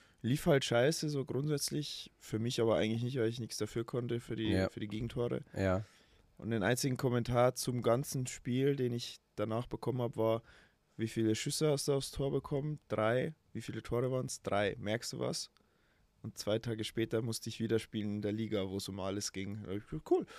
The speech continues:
Speaker 1: ich hab jetzt noch fünf Spiele, da, die gehe ich da mit einem super Gefühl an.“
Speaker 2: Ja, ich glaub, nicht
Speaker 1: Also
Speaker 2: jeder gute ehemalige Torwart, der auch Torwarttrainer ist, hat auch ein bisschen was in Sachen, ähm,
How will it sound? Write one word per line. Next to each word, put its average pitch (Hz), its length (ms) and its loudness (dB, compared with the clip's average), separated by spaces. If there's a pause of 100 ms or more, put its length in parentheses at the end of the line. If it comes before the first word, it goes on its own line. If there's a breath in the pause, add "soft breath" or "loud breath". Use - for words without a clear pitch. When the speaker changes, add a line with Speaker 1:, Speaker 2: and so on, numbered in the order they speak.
(200 loud breath)
Speaker 1:
ich - 160 -6
hab - 140 -6
jetzt - 180 -6
noch 226 120 -2
fünf 302 260 -6
Spiele, 254 380 -2
da, 156 200 4
die 165 260 -6
gehe 190 140 0
ich 185 100 0
da 160 160 0
mit 160 140 -8
einem 147 140 -2
super 143 280 0
Gefühl 143 380 0
an.“ 120 220 -6 (920 loud breath)
Speaker 2:
Ja, 139 160 10
ich 139 140 4
glaub, 156 260 8
nicht 135 140 4
Speaker 1:
Also 139 100 4
Speaker 2:
jeder 143 320 10
gute 139 480 6
ehemalige 135 480 6
Torwart, 147 320 8
der 123 100 8
auch 117 80 4
Torwarttrainer 120 600 6
ist, 120 260 2
hat 127 160 4
auch - 300 0
ein 107 200 0
bisschen 117 360 -2
was 110 240 2
in 101 160 -2
Sachen, 104 480 2
ähm, 92 400 0